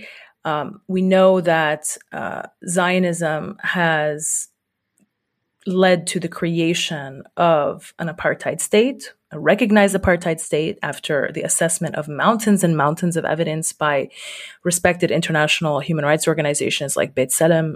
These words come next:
and Human Rights Watch. Those reports came out earlier this year. Um, B'Tselem actually referred to it as a regime of Jewish supremacy from the river to the sea. So what we're dealing with is essentially white supremacy that is codified, that is on the books.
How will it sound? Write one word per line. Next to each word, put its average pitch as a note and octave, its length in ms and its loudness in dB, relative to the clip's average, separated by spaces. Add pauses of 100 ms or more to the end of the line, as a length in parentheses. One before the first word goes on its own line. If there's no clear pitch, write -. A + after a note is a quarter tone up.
(120)
and C3+ 400 -8 (100)
Human C#3+ 240 -8
Rights D#3+ 300 2
Watch. E3 480 0 (100)
Those D3 220 -6
reports D3 320 -4
came D3+ 240 -10
out B2+ 140 -8
earlier C3 320 -4
this - 280 -6
year. G3 320 4 (560)
Um, D3 240 -6
B'Tselem E3 460 4
actually D3+ 300 0
referred D#3 360 0
to D3 140 -4
it C#3 80 0
as - 160 -2
a C#3+ 80 -2
regime D#3 420 -4
of C#3+ 160 -6
Jewish D#3+ 360 0
supremacy D#3+ 520 -2
from D#3 240 -6
the D3+ 100 -4
river D3 260 0
to D#3+ 140 -8
the - 100 -8
sea. G3 320 0
So - 180 -2
what C3+ 160 2
we're D#3 80 -6
dealing E3 460 0
with C#3 180 -2
is - 140 -2
essentially D3+ 420 -2
white C#3+ 300 2
supremacy D#3+ 520 0
that D3+ 160 -6
is - 80 -4
codified, D#3 760 -2
that - 100 -6
is B2+ 160 -12
on E3 220 0
the D#3 80 -4
books. E3+ 480 0